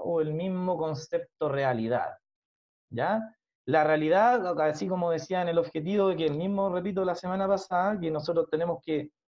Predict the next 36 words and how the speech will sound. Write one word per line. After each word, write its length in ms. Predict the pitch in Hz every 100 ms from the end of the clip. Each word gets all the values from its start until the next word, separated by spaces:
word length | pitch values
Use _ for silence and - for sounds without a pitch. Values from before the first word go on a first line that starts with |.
| _
reflexionar 680 | 123 123 127 - 113 156 208
sobre 240 | - 196
aquellas 300 | 185 196 196
cosas 300 | - 202 208 202
que 100 | 175
nos 260 | 156 123
dan, 520 | 135 202 185 226 226
sobre 240 | 220 127 131
lo 120 | 113
dado, 400 | 123 180 185 175
¿cierto? 360 | - 185 - 170
Lo 120 | 139
que 120 | 127
nos 100 | 117
dicen 260 | 151 185 170
cuando 220 | 190 185
chicos, 200 | - 233
por 120 | 185
ejemplo, 540 | 165 208 190 196 196 190 _ _ _ _ -
cuando 320 | - 180 170
chicos 280 | 196 226 196
nos 140 | 185
enseñan 540 | 156 - 208 208 196
más 200 | 185 180
o 20 | 180
menos 240 | 196 180 -
qué 100 | 190
es 40 |
la 140 | 202 190
realidad, 600 | 185 185 220 226 240 254 - _ _ _
¿ya? 320 | - 175 247 247 _ _ _ _ _ _ _ _ _
Pero 200 | 175 160
ahora, 260 | 190 220 185
si 120 | 147
somos 400 | - 208 240 196
grandes, 680 | 247 214 175 190 226 226